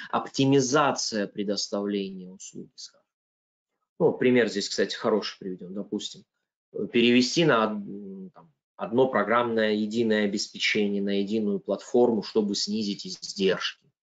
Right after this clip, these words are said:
да. Э, провести реструктуризацию, то есть оптимизировать предоставление услуги. Это часто, э, нужно для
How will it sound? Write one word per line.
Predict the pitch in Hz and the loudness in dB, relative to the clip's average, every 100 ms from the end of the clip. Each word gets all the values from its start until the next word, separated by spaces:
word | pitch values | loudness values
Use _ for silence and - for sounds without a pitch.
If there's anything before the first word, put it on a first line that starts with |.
| _ _ _ | _ _ _
да. | 98 98 _ - - - - - _ _ - | -16 -16 _ -20 -16 -16 -18 -20 _ _ -4
Э, | 98 98 104 104 101 101 90 _ _ _ _ 107 | 0 2 4 4 4 2 -4 _ _ _ _ -8
провести | 120 120 123 123 165 | 2 4 4 4 4
реструктуризацию, | 139 147 147 120 120 123 117 107 123 127 123 - 110 104 101 101 98 | 6 6 4 0 2 4 4 4 4 2 0 -8 -2 0 0 0 -4
то | 104 | -14
есть | 95 - - - _ | -14 -14 -16 -16 _
оптимизировать | - 120 110 98 113 117 104 98 | -8 -4 -4 0 2 4 4 2
предоставление | - 95 101 - 98 95 95 95 92 92 | -2 -2 -2 -2 -2 0 -2 -2 -6 -12
услуги. | 95 - - 98 90 _ _ _ _ _ _ _ _ _ _ - | -14 -14 -12 -12 -14 _ _ _ _ _ _ _ _ _ _ -2
Это | 320 226 | 0 2
часто, | 214 208 208 175 - _ | 4 2 2 0 -2 _
э, | 131 139 139 135 135 131 127 123 - - | 4 6 8 8 6 6 6 2 -6 -8
нужно | 147 156 131 135 | 0 0 2 0
для | 123 143 143 127 | 2 4 4 0